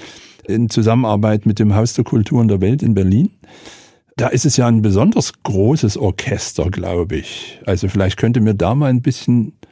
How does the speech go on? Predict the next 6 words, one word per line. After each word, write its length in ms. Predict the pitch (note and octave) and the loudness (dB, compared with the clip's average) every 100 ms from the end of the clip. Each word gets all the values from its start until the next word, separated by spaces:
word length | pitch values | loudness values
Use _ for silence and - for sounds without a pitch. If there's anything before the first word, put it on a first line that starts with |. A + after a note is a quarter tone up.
| _ | _
erzählen, 580 | - G#2 - A#2+ B2+ B2+ | -6 -6 -2 0 2 2
wie 160 | A2+ A2+ | 0 -2
da 260 | - G2 C3+ | -4 -4 -2
die 160 | C3 | -2
Zusammenarbeit 1000 | A#2 - A#2 G#2+ F#3 - F2+ F#2+ E2 G2+ | -2 0 2 2 2 0 -2 -4 -4 -4
war. 460 | G2 F2+ G#2+ - | -6 -6 -10 -16